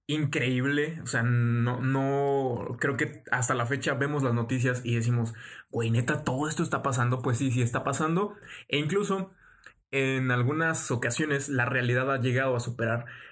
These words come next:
a la ficción. Pero bueno, el punto no es ese, no, no,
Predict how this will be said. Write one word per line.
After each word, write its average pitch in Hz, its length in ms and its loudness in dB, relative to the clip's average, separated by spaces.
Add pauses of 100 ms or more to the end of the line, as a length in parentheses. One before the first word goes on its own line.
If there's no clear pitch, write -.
(180)
a 123 180 0
la 117 120 2
ficción. 123 560 -2 (300)
Pero 139 160 2
bueno, 113 320 -2
el 123 160 0
punto 160 260 0
no 131 160 2
es 123 120 0
ese, 165 360 0
no, 131 340 0
no, 131 640 0